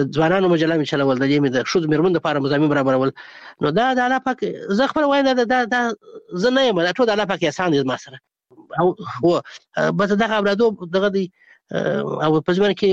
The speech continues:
پلار مې په څو عمر مخکې یو کال کې شو، وفات شو. د پلار دعاوې را سره وې. یقین وکړه چې پلار د هغو چې پاتې دی، زما څه خوشحاله و، ما ته دعاوې کولې. نو د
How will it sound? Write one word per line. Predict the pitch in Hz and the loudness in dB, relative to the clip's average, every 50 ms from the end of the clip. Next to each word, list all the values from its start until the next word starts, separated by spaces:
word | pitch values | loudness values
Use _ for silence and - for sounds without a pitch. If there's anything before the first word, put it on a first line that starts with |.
| 190 175 160 - | 2 0 -4 -6
پلار | - 196 196 202 | -4 -2 0 0
مې | 196 175 | 0 2
په | 180 170 156 | 0 0 0
څو | - | 0
عمر | 214 202 196 208 | 0 2 2 0
مخکې | 196 - - 175 165 175 | -2 -2 -4 -2 0 0
یو | 180 | 0
کال | 180 202 175 | 0 -2 -4
کې | 170 - 180 170 | 0 -2 -2 0
شو، | - 143 | 0 -2
وفات | - 180 165 156 | -2 -2 -2 -2
شو. | - 139 | -4 -4
د | 127 143 - | -6 -4 -2
پلار | 196 202 196 | -2 -2 -2
دعاوې | 165 180 208 226 220 208 | 0 0 2 2 2 2
را | 190 175 - | 0 0 -2
سره | 185 185 185 | -2 0 0
وې. | 185 175 156 _ _ _ _ _ _ _ _ - 143 - - - - | 0 -2 -4 _ _ _ _ _ _ _ _ -16 -16 -14 -8 -2 -2
یقین | 160 147 208 208 | 0 2 2 2
وکړه | 202 180 175 175 160 | 2 2 2 0 -2
چې | 170 - | -2 -2
پلار | 196 196 185 | -2 -2 2
د | 185 | 2
هغو | 180 185 196 | 2 2 2
چې | 185 190 160 | 0 0 0
پاتې | 175 160 170 165 170 | 0 0 0 2 2
دی، | 208 220 196 - - - - - - _ | 0 0 -2 -8 -16 -20 -20 -20 -14 _
زما | - 180 175 | -2 0 0
څه | 165 - | 0 -2
خوشحاله | - - 147 - 190 190 196 190 | -4 -4 -2 0 0 2 2 2
و، | 175 | 2
ما | 160 160 | 2 0
ته | 143 147 | -2 -2
دعاوې | 127 151 151 139 123 - - | 0 0 0 0 0 -2 -4
کولې. | 127 123 123 123 _ _ _ _ _ _ _ - | -4 -4 -4 -6 _ _ _ _ _ _ _ -2
نو | 170 160 | 0 0
د | 151 | 2